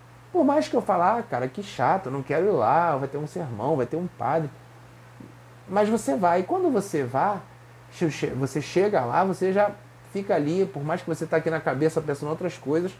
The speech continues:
a forma que aquele ambiente te recebe, o posicionamento daquelas cadeiras de frente ao altar, né? O padre falando ali num tom brando, calmo, para que te acalme,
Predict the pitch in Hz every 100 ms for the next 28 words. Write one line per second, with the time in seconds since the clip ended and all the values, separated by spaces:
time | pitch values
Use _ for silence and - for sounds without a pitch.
0 | - - - - - - 160 - 160 202
1 | 190 156 143 143 147 135 131 135 131 123
2 | 123 117 - 117 120 120 113 117 - -
3 | - - 117 156 151 165 139 156 185 147
4 | 151 147 139 117 131 135 127 - - -
5 | 156 160 147 165 208 196 - 131 127 113
6 | - 113 123 123 123 - - - - 113
7 | 120 120 - - - 131 160 165 196 160
8 | - 147 135 147 127 120 123 - - -
9 | 202 233 196 - 151 131 120 - - 117
10 | 131 160 151 131 123 - - 143 160 156
11 | 135 120 165 165 - - 180 - 143 143
12 | 170 165 160